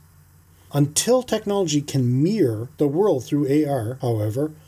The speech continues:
augmented reality is ready to enhance the pre- and post-booking experience of the guests.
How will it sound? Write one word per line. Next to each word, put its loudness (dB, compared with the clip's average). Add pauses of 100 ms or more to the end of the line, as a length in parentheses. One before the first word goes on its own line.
(300)
augmented -2
reality 0
is -2
ready 0
to -2
enhance 0
the -2
pre- -2
and 0
post-booking -2
experience -2
of 0
the 2
guests. -2